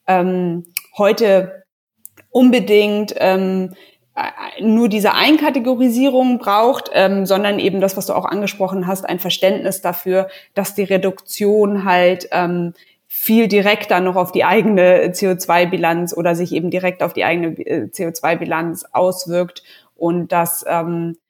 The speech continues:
ja, dass der freiwillige Klimaschutz eben ermöglicht, dass wir weltweit gesehen Klima-, ähm, Projekte unterstützen,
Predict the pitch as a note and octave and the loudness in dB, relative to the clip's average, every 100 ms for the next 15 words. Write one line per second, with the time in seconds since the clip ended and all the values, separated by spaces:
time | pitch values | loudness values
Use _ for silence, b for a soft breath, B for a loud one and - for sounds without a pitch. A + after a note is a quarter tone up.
0 | _ _ F3+ D#3 D3+ F3 - - F3 E3 | _ _ -2 0 0 -4 -6 -2 0 0
1 | - F3 E3+ F3 F3 F3 - G#3 F#3 - | 0 0 0 -2 -4 -6 -6 -4 -4 -4
2 | F3+ - E3 E3 F3 F3+ F3+ F3 - F3 | -8 -6 -6 -4 -2 -4 -4 -10 -10 -12
3 | - E3 E3 E3 E3+ E3 D#3+ D#3 G#3+ A3 | -6 -6 -4 -6 -4 -4 0 0 2 0
4 | G#3 F#3+ F#3+ F#3+ F#3+ - - F#3+ F#3 F3+ | -6 -4 -2 -2 -2 -6 -8 -4 -2 -2
5 | E3+ - E3+ F3 E3+ F#3 F3 F3+ C#3+ - | -2 -4 -4 -4 -8 -4 -2 -4 -8 -10
6 | E3 D#3+ - F3 - F3+ | -10 -12 -12 -14 -10 -10